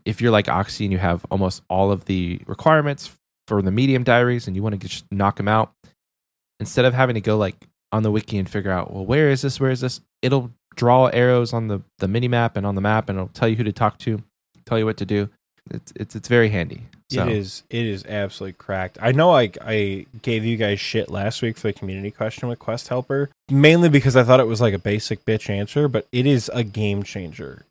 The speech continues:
Speaker 2: Garden of Death, when I first did it, when it first came out, took me, like, an hour and a half, two hours. Because I was, like, translating all the words, trying to, like, figure it out. Like, I did
Speaker 1: Mm.
Speaker 2: Garden of Death by myself. Like, I,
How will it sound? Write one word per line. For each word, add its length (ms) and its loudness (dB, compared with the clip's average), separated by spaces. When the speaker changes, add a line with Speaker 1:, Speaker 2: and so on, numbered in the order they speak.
Speaker 2:
Garden 360 8
of 180 2
Death, 380 2
when 120 4
I 80 4
first 420 -2
did 120 0
it, 100 -4
when 100 -8
it 80 -8
first 300 -4
came 200 -6
out, 200 -10
took 240 -8
me, 100 0
like, 220 0
an 200 -6
hour 340 -2
and 100 -2
a 40 -6
half, 340 -4
two 220 -8
hours. 460 -12
Because 440 6
I 80 10
was, 160 4
like, 160 2
translating 680 2
all 120 2
the 80 -2
words, 680 6
trying 180 0
to, 40 2
like, 140 -2
figure 300 0
it 60 6
out. 160 6
Like, 140 4
I 80 6
did 160 4
Speaker 1:
Mm. 20 -8
Speaker 2:
Garden 300 8
of 100 0
Death 260 6
by 300 4
myself. 600 -2
Like, 160 -4
I, 300 0